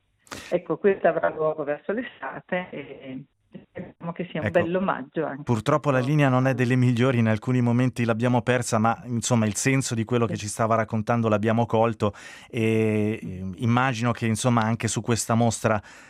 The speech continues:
Speaker 2: fotografica che si terrà a maggio torneremo puntualmente. Io ringrazio Rossella Cantoni,
Speaker 1: Certamente.
Speaker 2: presidente della Fondazione Famiglia Sarzi, che insieme al Comitato per le Celebrazioni ha predisposto appunto un ricco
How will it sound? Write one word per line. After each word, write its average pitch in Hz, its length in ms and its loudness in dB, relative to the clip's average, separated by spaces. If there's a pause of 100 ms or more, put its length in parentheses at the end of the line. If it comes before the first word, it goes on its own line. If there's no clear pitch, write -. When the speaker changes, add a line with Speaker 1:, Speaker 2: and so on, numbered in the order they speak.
Speaker 2:
fotografica 117 800 0
che 110 100 -4
si 107 180 -4
terrà 107 260 0
a 107 40 2
maggio 107 320 0
torneremo 107 480 2
puntualmente. 98 640 0
Io 160 180 6
ringrazio 135 600 0
Rossella 101 400 -2
Cantoni, 127 480 2
Speaker 1:
Certamente. 151 400 -8
Speaker 2:
presidente 110 640 0
della 98 200 0
Fondazione 104 680 0
Famiglia 107 420 0
Sarzi, 113 440 0
che 107 220 0 (320)
insieme 101 720 2
al 92 320 -4
Comitato 110 540 -2
per 92 180 -8
le 90 180 -6
Celebrazioni 92 840 -2 (220)
ha 85 140 -6
predisposto 92 640 -4
appunto 104 360 -2
un 95 120 0
ricco 107 400 -2